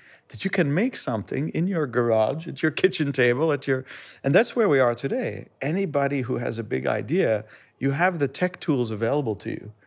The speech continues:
free, on the web. And you have the means of distribution. So if you build something, you can blow it into an app store. It's available globally in thirty minutes. That, the power of that is hard to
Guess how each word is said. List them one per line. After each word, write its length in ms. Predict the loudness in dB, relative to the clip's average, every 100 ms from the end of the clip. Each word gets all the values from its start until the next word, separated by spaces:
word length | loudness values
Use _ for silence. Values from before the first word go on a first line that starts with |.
| _
free, 360 | -8 0 0 -2 -16 _ -4
on 180 | -2
the 100 | -2
web. 320 | 0 -2 -4 -14 _ -20 -20 -20 -20 -20 -20 _ 0
And 120 | 4
you 60 | 4
have 100 | 2
the 80 | 2
means 280 | 2 2
of 120 | 0 -2
distribution. 880 | -4 -2 -4 2 2 2 -2 -8
So 120 | -6 -4
if 60 |
you 60 | -2
build 280 | 2 2 2
something, 360 | 0 0 0
you 140 | 0 0
can 640 | 2 0 -2 -6 -6 -6 2
blow 240 | 4 4
it 60 | 2
into 240 | 0 0
an 60 | 2
app 200 | 2 0
store. 400 | 2 4 4 2
It's 160 | 0
available 360 | 2 2 2 2
globally 380 | 4 4 2 -2
in 60 |
thirty 300 | 0 0 0
minutes. 400 | 0 -2 -4 -4
That, 300 | 0 2 2
the 80 | -4
power 400 | -2 0 2 2
of 120 | 0
that 200 | -2 -4
is 120 | -6
hard 260 | -4 -4 -4
to 240 | -6 -8